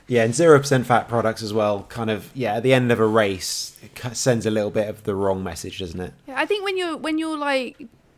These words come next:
Speaker 2: aiming something towards a marginalised group of any form, you just need to think carefully about some of <laughs> these things, don't you, and how it might be read. Like, if it was, like, a mixed gender,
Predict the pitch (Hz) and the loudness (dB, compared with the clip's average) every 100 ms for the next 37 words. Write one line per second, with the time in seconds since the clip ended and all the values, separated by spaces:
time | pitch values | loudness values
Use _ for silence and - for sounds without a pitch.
0 | _ _ - - _ - 269 285 285 247 | _ _ -20 -20 _ -4 0 0 -2 -2
1 | 233 208 202 214 220 233 - 233 226 214 | -4 -6 -8 -10 -8 -8 -6 -4 0 0
2 | - - - _ _ _ _ _ - 233 | -4 -14 -16 _ _ _ _ _ -6 -4
3 | 226 226 214 208 - 208 202 202 - 202 | -2 0 -2 -4 -8 -8 -6 -6 -8 -8
4 | 202 202 208 220 247 - - - 233 226 | -6 -10 -10 -8 -8 -8 -10 -10 -12 -12
5 | 311 359 - 320 302 - 226 262 269 - | -12 -12 -10 -8 -8 -8 -10 -4 -4 -6
6 | _ _ - - 220 262 - 196 - - | _ _ -16 -6 -4 -4 -4 -6 -6 -6
7 | - - - 226 254 - 339 - - 247 | -6 -6 -8 -8 -8 -8 -10 -8 -4 -4
8 | 202 - 226 226 202 202 226 220 208 214 | -6 -8 -4 -4 -6 -12 -8 -6 -6 -10
9 | 214 208 202 247 214 202 277 302 247 247 | -12 -12 -8 -6 -4 -6 -8 -10 -8 -6
10 | 226 220 220 226 - - 214 214 190 185 | -6 -6 -8 -8 -10 -8 -6 -6 -8 -8